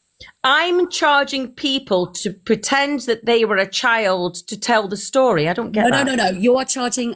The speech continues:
Speaker 2: adults who want to know the facts about what you did. Um,
Speaker 1: No,
Speaker 2: you are
Speaker 1: that's not
Speaker 2: charging
Speaker 1: what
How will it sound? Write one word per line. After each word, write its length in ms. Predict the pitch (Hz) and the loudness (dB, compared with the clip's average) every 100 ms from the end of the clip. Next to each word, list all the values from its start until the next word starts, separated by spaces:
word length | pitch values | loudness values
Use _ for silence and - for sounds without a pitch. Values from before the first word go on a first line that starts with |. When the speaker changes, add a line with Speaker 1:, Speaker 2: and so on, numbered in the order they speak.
| - | -4
Speaker 2:
adults 600 | 240 220 190 220 - - | -4 -2 -2 -2 -2 -4
who 100 | 202 | -4
want 240 | 208 233 - | -4 -4 -2
to 100 | 233 | -4
know 120 | 214 | -4
the 60 | 202 | -6
facts 420 | - 240 - - | -4 -4 -2 -4
about 260 | 220 233 214 | -6 -8 -8
what 220 | 208 - | -8 -8
you 100 | 196 | -8
did. 440 | 160 220 170 214 208 - _ _ _ _ _ _ _ _ _ - | -4 -2 0 -2 -4 -10 _ _ _ _ _ _ _ _ _ -4
Um, 200 | 208 202 | -2 2
Speaker 1:
No, 100 | 320 | 2
Speaker 2:
you 80 | 349 | 2
are 40 | - | 2
Speaker 1:
that's 300 | 339 233 220 | 0 0 0
not 100 | 302 | 2
Speaker 2:
charging 160 | 196 | 2
Speaker 1:
what 140 | 208 | -2